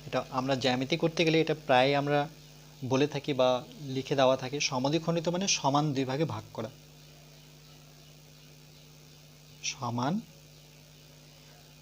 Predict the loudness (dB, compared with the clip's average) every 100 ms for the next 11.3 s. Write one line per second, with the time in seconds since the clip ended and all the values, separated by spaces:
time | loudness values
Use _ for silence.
0 | -8 -2 2 0 -2 -6 -2 0 -2 -4
1 | -14 -20 -20 -20 -20 -20 -20 -20 -20 -20
2 | -20 -20 -20 -20 -20 -20 -20 -20 -20 -20
3 | -20 -20 -20 -20 -20 -20 -20 -20 -12 -10
4 | -10 -14 -20 -20 -20 -10 -8 -8 -12 -18
5 | -20 -20 -20 -20 -20 -20 -10 -6 -2 -2
6 | -2 -2 -2 -2 -6 -14 -20 -20 -20 -20
7 | -12 -10 -4 -2 -2 -2 0 0 2 2
8 | 4 4 4 0 -4 -2 -2 0 0 -2
9 | -4 -4 -2 -4 -4 -10 -16 -20 -20 -20
10 | -20 -20 -16 -10 -4 4 4 4 0 0
11 | 0 0 0